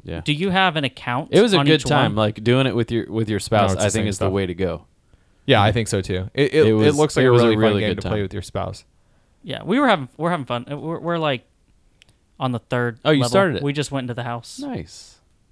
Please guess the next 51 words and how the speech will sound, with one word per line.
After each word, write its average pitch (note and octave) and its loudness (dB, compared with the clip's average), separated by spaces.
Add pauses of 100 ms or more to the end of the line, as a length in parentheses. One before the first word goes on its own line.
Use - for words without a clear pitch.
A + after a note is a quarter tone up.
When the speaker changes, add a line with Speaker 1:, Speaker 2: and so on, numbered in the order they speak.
Speaker 1:
House. F#2+ -4
So - -12
you're G2+ -4 (520)
Speaker 2:
We're D#3 -6
early, C3+ -4
I A2+ -8
assume. A#2 -10 (800)
Speaker 1:
Are G2 -4
you G#2+ -2
on G#2+ -4
the F#2+ -8
third G2+ -4
chapter B2+ -6
or D#3+ -6
the G2+ -12
third - -8
Speaker 2:
Third C3 -4
Speaker 1:
section? - -10
Speaker 2:
chapter. A#2+ -8 (760)
Speaker 1:
So - -20
you G2+ -8
did F#2+ -4
the F2+ -12
treehouse? B2 -6 (840)
Speaker 2:
Yeah, C3+ -8
we A#2 -6
did A#2+ -10 (120)
Speaker 1:
Yeah, B2+ 0
Speaker 2:
treehouse. A#2+ 0
Speaker 1:
you're E3 0
ways G2+ 0
in. C3+ -2
Speaker 2:
And C3 -6
then C3 -6
we B2+ -6
did A#2+ -6
Speaker 1:
You're B2+ -6
almost, D3+ -4
you're C#3 -4
almost D#3+ -6
a A#2 -8
third B2 -4
of A#2 -4
the A2+ -4
way G#2+ -4
done B2 -8
with F2 -12
the - -16
game. F2 -12 (200)
Speaker 2:
Yeah. D3+ -16 (380)
Speaker 3:
Nice. D3 -8